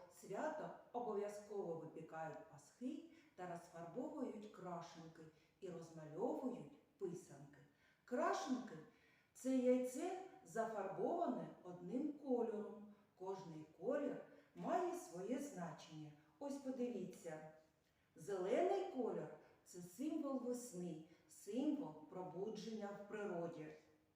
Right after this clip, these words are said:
Червоний колір — це символ радості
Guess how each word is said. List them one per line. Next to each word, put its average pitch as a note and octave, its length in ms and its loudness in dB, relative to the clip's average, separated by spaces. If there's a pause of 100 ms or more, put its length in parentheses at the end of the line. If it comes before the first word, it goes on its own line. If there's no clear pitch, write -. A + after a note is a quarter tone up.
(460)
Червоний E4 760 4
колір — B3 400 4 (360)
це G3 140 -4
символ F#3+ 580 -2
радості G3+ 680 2